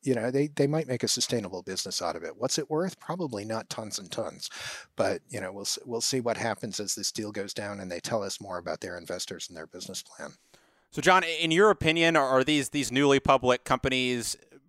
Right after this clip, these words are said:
Speaker 2: investable today?
Speaker 1: Um, the emerging Wall Street consensus on Nikola is, uh, okay, it's a great g-, business plan. They seem to have the pieces in place.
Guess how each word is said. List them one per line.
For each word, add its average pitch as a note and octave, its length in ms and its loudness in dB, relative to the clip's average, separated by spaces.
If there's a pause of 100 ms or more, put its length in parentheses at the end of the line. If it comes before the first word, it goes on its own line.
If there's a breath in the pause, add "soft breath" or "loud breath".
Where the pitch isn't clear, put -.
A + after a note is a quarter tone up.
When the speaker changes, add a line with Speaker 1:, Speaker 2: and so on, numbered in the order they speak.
(240)
Speaker 2:
investable B2+ 580 4
today? C3 360 4 (640)
Speaker 1:
Um, A3+ 600 12
the A3 200 6
emerging C4 460 10
Wall A#3+ 160 10
Street A3 260 6
consensus G3+ 560 8
on F#3 160 10
Nikola F#3 460 12
is, E3+ 640 10 (100)
uh, D#3+ 540 12 (320)
okay, E3 320 10
it's D#3 200 6
a D3+ 60 8
great D#3 320 12
g-, D#3+ 160 10 (100)
business D#3+ 380 10
plan. C#3 480 4 (340 loud breath)
They D3 120 8
seem F3+ 240 8
to E3 100 10
have D#3+ 180 10
the D#3 80 6
pieces D#3+ 400 4
in C#3+ 140 2
place. D3 540 10